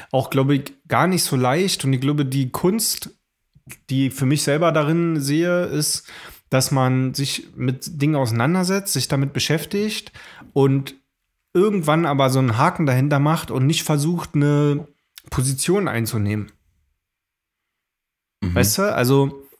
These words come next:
Speaker 1: ich finde das bei Politik für mich persönlich wichtig, eine Position einzunehmen und die, das tue ich auch.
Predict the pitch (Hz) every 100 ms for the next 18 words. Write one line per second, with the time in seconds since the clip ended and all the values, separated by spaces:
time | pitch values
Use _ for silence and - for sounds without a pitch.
0 | _ 117 - 175 147 139 127 143 123 -
1 | 214 - - - - 147 - - 110 151
2 | 202 202 180 - 208 185 180 180 175 -
3 | 175 143 160 165 165 185 185 127 113 113
4 | 110 - 160 185 180 214 220